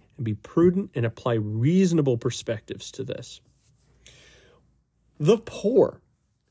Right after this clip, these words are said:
Here, their view would be, as utility maximizers, that there are gains to be had for society as a whole if we take resources from those with a lower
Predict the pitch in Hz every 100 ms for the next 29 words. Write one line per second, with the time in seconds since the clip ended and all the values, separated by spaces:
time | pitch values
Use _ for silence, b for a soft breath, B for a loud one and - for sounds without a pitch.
0 | _ _ _ - 320 131 147 185 b b
1 | b b b b _ - 175 311 359 330
2 | 302 247 190 220 214 226 - 180 160 -
3 | 147 - 156 139 120 110 117 - 110 110
4 | 127 147 202 202 - 359 320 - - 139
5 | 170 202 208 - 196 180 120 98 95 131
6 | _ _ _ - 151 156 135 127 123 160
7 | 180 214 - 147 113 117 185 - b b
8 | b - 190 185 185 190 185 196 202 131
9 | 123 113 117 113 - 139 - 131 123 123
10 | 123 127 123 - 131 120 107 110 104 -
11 | - 120 120 202 156 -